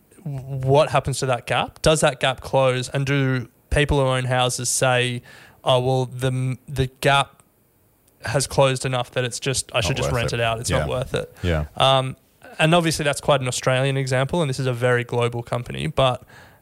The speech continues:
Speaker 1: um, that's just an interesting one to think about.
Speaker 2: Yeah.
Speaker 1: Yeah. And, like, are Airbnb, you know, they're facing cost pressures on the, or pricing pressure on the customer side. You know, everyone's up in arms about cleaning fees and service fees and all of that stuff.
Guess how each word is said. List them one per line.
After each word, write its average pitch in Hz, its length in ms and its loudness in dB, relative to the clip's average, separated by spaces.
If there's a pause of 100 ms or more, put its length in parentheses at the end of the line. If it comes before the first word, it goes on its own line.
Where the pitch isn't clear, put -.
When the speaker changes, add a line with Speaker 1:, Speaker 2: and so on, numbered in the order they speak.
Speaker 1:
um, 127 400 2
that's 127 200 -2
just - 200 2
an 180 80 2
interesting 143 320 -2
one 123 120 -6
to - 80 -16
think 127 200 -6
about. 123 260 -4
Speaker 2:
Yeah. 110 300 4 (140)
Speaker 1:
Yeah. - 260 -2 (800)
And, 165 180 4
like, 156 280 2 (240)
are 143 260 4
Airbnb, 143 760 2 (280)
you 135 100 0
know, 131 80 4
they're 135 180 4
facing 143 420 2
cost - 460 0
pressures 127 600 0
on 127 260 0
the, 120 440 -4 (200)
or 143 100 4
pricing 143 480 0
pressure 131 300 -2
on 127 140 -4
the 120 80 -6 (100)
customer 147 540 -2
side. - 580 -4 (400)
You 135 80 0
know, 131 60 2
everyone's 131 260 2
up 135 160 2
in 131 80 0
arms 131 240 2
about 127 180 2
cleaning 131 380 -2
fees 127 340 0
and 123 100 -6
service 123 360 -2
fees 123 340 -4
and 131 80 -2
all 123 140 0
of 120 80 -6
that 120 180 -4
stuff. 123 320 -2